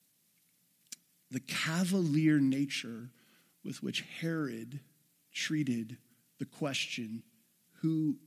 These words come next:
is Jesus?" led him to the place where he was sitting face to face with him. And he sent him off to his death.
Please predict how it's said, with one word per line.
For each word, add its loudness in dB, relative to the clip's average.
is 2
Jesus?" -2
led 2
him 2
to -6
the -4
place -6
where -4
he -8
was -2
sitting -2
face 0
to -8
face -4
with -10
him. -16
And -6
he -4
sent -2
him 0
off -6
to -12
his -8
death. -14